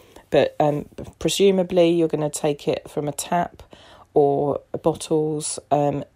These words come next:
ideally, if they were bottles, you would probably not have plastic ones, but that's a little bit trickier these days. Um, because chlorine in water, um, is one of the,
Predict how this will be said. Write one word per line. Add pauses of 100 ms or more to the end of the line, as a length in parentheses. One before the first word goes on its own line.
(160)
ideally,
if
they
were
bottles,
you
would
probably
not
have
plastic
ones, (380)
but
that's
a
little
bit (120)
trickier
these
days. (480)
Um, (440)
because
chlorine
in
water, (180)
um, (460)
is (120)
one
of
the,